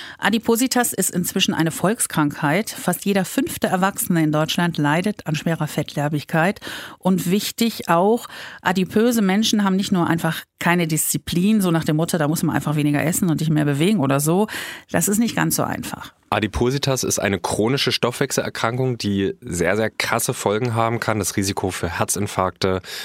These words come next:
Speaker 2: Schlaganfälle oder sogar Krebs ist nämlich deutlich höher, wenn man sehr stark übergewichtig ist.
Speaker 1: Chrissy war adipös und sagt von sich selbst auch, dass sie eine Essstörung hat. Und ihr Weg dahin, der hat auch schon ziemlich früh angefangen. Mit zehn Jahren hat sie zum Beispiel schon die erste Diät gemacht.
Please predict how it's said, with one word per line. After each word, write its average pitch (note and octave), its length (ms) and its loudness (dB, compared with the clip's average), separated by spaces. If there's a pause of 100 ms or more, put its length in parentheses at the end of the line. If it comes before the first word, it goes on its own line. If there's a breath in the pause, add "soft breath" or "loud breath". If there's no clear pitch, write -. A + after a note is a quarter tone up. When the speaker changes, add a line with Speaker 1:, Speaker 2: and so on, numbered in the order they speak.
(120)
Speaker 2:
Schlaganfälle F#2+ 680 0
oder E2+ 160 0
sogar E2 240 0
Krebs - 400 -2
ist - 140 -2
nämlich F2 240 -2
deutlich G2 440 0
höher, F2 280 0
wenn E2 100 0
man E2+ 160 0
sehr D#2 160 -2
stark - 380 -4
übergewichtig D#2+ 680 -4
ist. - 200 -12 (140)
Speaker 1:
Chrissy G#3 380 0
war D#3 220 0
adipös A3+ 500 0
und F#3+ 140 0
sagt F#3+ 180 0
von F#3+ 140 0
sich E3 140 -2
selbst F#3+ 500 0
auch, F3+ 180 0
dass - 180 -2
sie - 120 -2
eine D#3 240 0
Essstörung D3 540 0
hat. - 360 -2 (460 loud breath)
Und F3 160 0
ihr E3+ 160 2
Weg C4+ 200 0
dahin, F#3+ 420 2
der E3+ 200 0
hat - 160 -2
auch F3+ 140 0
schon F3+ 240 2
ziemlich B3 360 2
früh B3+ 280 0
angefangen. C#3+ 560 0
Mit D3+ 160 -2
zehn A#3 300 4
Jahren A3 380 2
hat G3 220 -2
sie G3 160 0
zum F#3 140 0
Beispiel F3 260 0
schon F3 160 0
die E3 80 0
erste - 260 -2
Diät D3 300 -2
gemacht. G#3 340 0